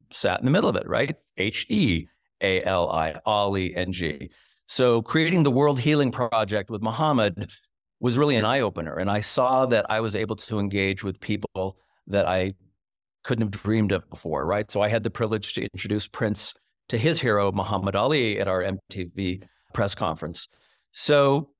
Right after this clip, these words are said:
that was a really interesting way to start my career. It got the attention of the U N, and initially they wanted me to do something around U N Human Rights Day.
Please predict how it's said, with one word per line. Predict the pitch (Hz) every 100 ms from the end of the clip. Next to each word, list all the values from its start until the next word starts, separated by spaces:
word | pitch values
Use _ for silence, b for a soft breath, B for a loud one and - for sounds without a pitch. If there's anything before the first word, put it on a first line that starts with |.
| 160
that | 151 -
was | 185 165 - -
a |
really | 131 151 147
interesting | 151 143 120 123 - 120 110
way | 107 101
to | 98
start | - - 110 98
my | 95 92
career. | - 95 90 87
It | 110 107
got | 120 131
the | 147
attention | 127 131 113 - 107 101 -
of | 113 113
the | 113
U | 104 90
N, | 85 87 87 b b b _ -
and | 104 101 95 -
initially | 117 160 - 123 110
they | 107 110
wanted | 110 107 107 101
me | 104 107
to | -
do | - 107 104
something | - 101 98 98 95 - _ _ _ -
around | 110 104 98 98
U | 101 104
N | 98
Human | 101 92 98
Rights | 104 117 -
Day. | 82 80